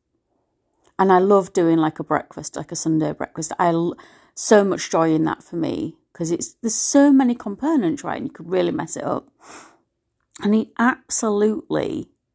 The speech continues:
destroyed my happiness in that, in that dish. Anyone can fucking do that.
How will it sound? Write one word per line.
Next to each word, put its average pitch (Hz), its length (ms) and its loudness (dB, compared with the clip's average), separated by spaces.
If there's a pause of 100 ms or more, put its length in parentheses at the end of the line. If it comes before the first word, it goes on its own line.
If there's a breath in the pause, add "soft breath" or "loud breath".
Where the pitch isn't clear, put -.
(520)
destroyed 175 1000 0
my 160 220 -2
happiness 160 640 -6
in 156 140 -4
that, - 240 -6 (580)
in 175 140 2
that - 200 0
dish. - 460 -12 (1400)
Anyone 240 460 8
can 170 180 -6
fucking 170 640 -4
do 156 360 2
that. 147 340 6